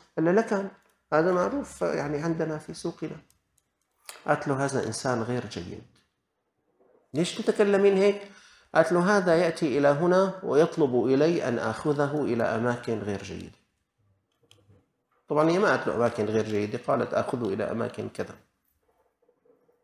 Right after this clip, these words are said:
بقى هذا يا إخوان إذا بالشام منضبط،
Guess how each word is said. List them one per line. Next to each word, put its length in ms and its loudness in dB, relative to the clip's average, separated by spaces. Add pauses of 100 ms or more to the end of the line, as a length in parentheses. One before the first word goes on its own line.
(680)
بقى 200 6
هذا 220 6
يا 160 8
إخوان 340 4
إذا 220 2
بالشام 680 4
منضبط، 680 2